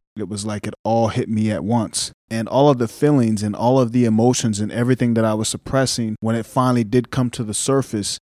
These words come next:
it became crippling and it engulfed me and it sent me into a deep depression that I hadn't felt since being off of medication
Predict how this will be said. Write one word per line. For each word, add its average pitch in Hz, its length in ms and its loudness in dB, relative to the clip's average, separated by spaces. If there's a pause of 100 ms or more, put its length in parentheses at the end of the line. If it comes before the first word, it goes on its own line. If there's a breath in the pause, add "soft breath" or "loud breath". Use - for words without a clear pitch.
it 110 180 -4 (280)
became 117 440 -2
crippling 98 640 0
and 110 320 -4
it 113 200 -6
engulfed 113 640 0
me 107 300 -2
and 110 120 -4
it 107 60 -6
sent - 320 -4
me 123 160 0
into 117 400 -2
a 104 60 -2
deep 120 260 -4
depression 120 580 -2 (140)
that 104 140 -2
I 104 80 0
hadn't 107 400 0
felt 131 420 0 (160)
since - 300 -6
being 123 340 0
off 113 240 -2
of 104 60 -2
medication 107 800 -2